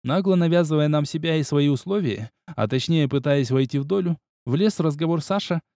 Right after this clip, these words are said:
задорно улыбаясь и отбросив ствол. Он вёл себя открыто, но ощущение недоверия меня не покидало. Пусть по мелочи, но пацан нам точно врал. Рома вдоволь постебался, предлагая подобрать улики,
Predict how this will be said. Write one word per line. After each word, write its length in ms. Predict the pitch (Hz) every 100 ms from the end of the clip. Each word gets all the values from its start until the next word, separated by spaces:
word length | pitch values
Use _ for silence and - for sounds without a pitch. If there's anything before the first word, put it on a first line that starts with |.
| -
задорно 480 | 107 123 147 147 139
улыбаясь 560 | 135 143 180 170 127 120
и 20 |
отбросив 480 | 110 120 139 - -
ствол. 400 | - 120 101 107 _ _ _
Он 200 | 160 190
вёл 200 | 196 226
себя 300 | 214 190 196
открыто, 420 | 190 - 240 - 110
но 140 | 131
ощущение 580 | 131 151 - 180 165 156
недоверия 560 | 156 151 165 202 147
меня 240 | 113 135 143
не 100 | 131
покидало. 640 | 131 143 127 123 98 104 _ _ _ -
Пусть 220 | 208 -
по 60 | 208
мелочи, 480 | 208 226 202 - 175 _ _ 123
но 140 | 135
пацан 340 | 165 - 214
нам 160 | 202 190
точно 320 | 226 220 123
врал. 320 | 120 110 - - _ _ _ -
Рома 320 | 110 175 185
вдоволь 320 | 156 175 170
постебался, 580 | 165 165 - 170 190 160
предлагая 560 | 127 127 139 147 160 143
подобрать 500 | 143 143 143 151 151
улики, 380 | 170 208 175